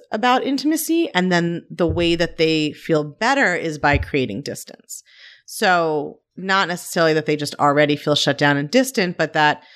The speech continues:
they start to feel anxious. And then the way that they can fix that anxiety is to get distance. Whereas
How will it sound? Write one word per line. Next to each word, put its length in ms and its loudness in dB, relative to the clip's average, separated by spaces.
they 120 6
start 600 0
to 640 -2
feel 320 0
anxious. 560 2
And 200 -2
then 240 2
the 100 0
way 320 2
that 200 -4
they 140 -2
can 260 -10
fix 260 -2
that 140 2
anxiety 440 0
is 100 -8
to 140 -2
get 280 -8
distance. 500 2
Whereas 400 0